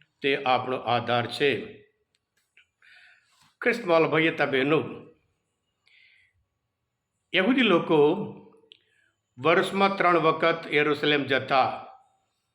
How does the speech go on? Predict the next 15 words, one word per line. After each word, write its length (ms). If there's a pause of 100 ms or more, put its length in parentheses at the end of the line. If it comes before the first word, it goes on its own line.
(560)
એક 300
તો 200
પાસ્કા 500
પર્વ 380
ઉજવવા 340
માટે, 680 (760)
પેન્ટેકોસ્ત 640
તહેવાર 320
ઉજવવા 340
માટે 680 (340)
અને 300
માંડવાનો 640
તહેવાર 560
ઉજવવા 360
માટે. 720